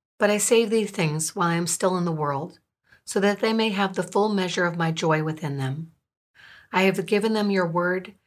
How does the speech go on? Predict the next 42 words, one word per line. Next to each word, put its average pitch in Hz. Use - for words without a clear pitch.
and 202
the 190
world 180
has -
hated 160
them, 151
for 185
they 196
are 185
not 175
of 214
the 214
world 170
any 170
more 160
than 185
I 160
am 151
of 139
the 165
world. 147
My 185
prayer 233
is 208
not 196
that 202
you 202
take 196
them -
out 180
of 202
the 208
world, 160
but 180
that 196
you 208
protect 233
them 226
from 220
the 220
evil 156
one. 165